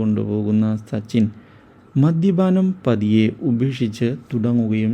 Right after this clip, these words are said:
ചെയ്തിരിക്കുകയാണ്. ഈ കാര്യം അറിയുന്നത് നമ്മുടെ ചന്ദ്രയെ ആകെ ഞെട്ടിച്ച് കളയുകയും ചെയ്യുന്നു. പക്ഷേ കാര്യങ്ങളെല്ലാം ശരിയാക്കിക്കൊണ്ട് രേവതി മുന്നിലേക്ക് പോകുമ്പോഴാണ് രേവതിയെ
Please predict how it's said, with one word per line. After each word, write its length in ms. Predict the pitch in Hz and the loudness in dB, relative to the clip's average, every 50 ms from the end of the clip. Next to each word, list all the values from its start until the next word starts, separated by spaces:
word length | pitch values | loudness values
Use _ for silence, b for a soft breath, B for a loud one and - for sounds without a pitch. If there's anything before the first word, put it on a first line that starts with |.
| 127 127 | -2 -2
ചെയ്തിരിക്കുകയാണ്. 960 | 131 117 107 107 113 104 107 104 110 107 104 110 110 110 110 107 107 110 110 135 147 - - B B B B B B _ - 139 110 | -4 -4 -2 -2 -2 -2 -2 -2 -2 -2 -2 -2 -2 -2 0 0 0 0 0 -2 -4 -10 -18 B B B B B B _ -4 -4 -4
ഈ 20 | 107 110 | -2 -4
കാര്യം 320 | 120 113 113 107 107 104 110 - 135 | -4 -4 -2 -2 -2 -2 -2 -2 -4
അറിയുന്നത് 500 | 117 107 107 107 104 107 107 104 113 117 107 113 B B B B B B - - 139 131 | -4 -2 -2 0 0 0 -2 -2 -2 -4 -6 -8 B B B B B B -10 -6 -4 -2
നമ്മുടെ 400 | 139 156 180 185 185 180 190 190 185 180 185 - - | -2 -2 -2 -2 -2 -2 -2 -2 -2 -4 -6 -10 -6
ചന്ദ്രയെ 560 | - 120 110 117 123 123 123 127 127 131 139 139 143 - - 117 113 | -4 -2 -2 0 -2 -2 -2 -2 -2 0 -2 -2 -4 -6 -6 -6 -4
ആകെ 240 | 107 107 110 113 110 - - 131 113 110 110 | -2 0 0 -2 -2 -2 -4 -2 0 0 0
ഞെട്ടിച്ച് 480 | 107 110 110 - - 113 107 - - 123 147 160 - | 0 -2 -4 -4 -6 -6 -4 -4 -4 -4 -4 -4 -6
കളയുകയും 600 | 123 110 107 107 107 104 104 107 107 107 120 135 127 | -6 -4 -2 -2 -2 -2 0 0 0 0 0 -2 -2
ചെയ്യുന്നു. 340 | 123 110 104 107 110 110 110 110 - - B B B B B B B B - - | -2 -2 0 0 0 0 0 -2 -6 -10 B B B B B B B B -10 -10
പക്ഷേ 320 | 110 110 - - 120 110 113 107 110 B B B B _ - 156 | -8 -8 -8 -6 -6 -4 -4 -6 -8 B B B B _ -4 -2
കാര്യങ്ങളെല്ലാം 800 | 160 175 185 185 190 185 185 185 185 190 185 185 185 185 180 180 170 - | -2 0 0 0 0 0 0 0 0 0 0 0 0 0 -2 -4 -4 -4
ശരിയാക്കിക്കൊണ്ട് 840 | - 123 117 104 110 110 107 107 104 - 123 107 104 113 107 107 104 110 120 147 139 117 104 107 | -2 -2 0 0 0 0 0 -2 -2 -2 -2 -2 -2 0 0 0 0 0 -2 -4 -6 -6 -4 -4
രേവതി 420 | 120 127 143 151 160 160 160 180 175 156 127 | -4 -4 -4 -4 -4 -2 -2 0 0 0 0
മുന്നിലേക്ക് 580 | 113 110 110 110 107 104 107 107 107 - 117 107 107 - - | 0 0 0 0 0 -2 -2 -4 -4 -4 -6 -6 -6 -4 -4
പോകുമ്പോഴാണ് 840 | 117 110 104 104 123 127 117 107 120 120 113 110 107 110 110 113 104 107 B B B B B B B B B - - 123 123 | -2 -2 -2 -2 -4 -4 -4 -4 -4 -4 -2 -2 -2 -2 0 -2 -2 -4 B B B B B B B B B -8 -6 -2 0
രേവതിയെ 640 | 151 165 175 180 180 190 180 185 185 185 190 196 | 0 0 0 -2 -2 -2 -2 -2 -2 -2 -2 0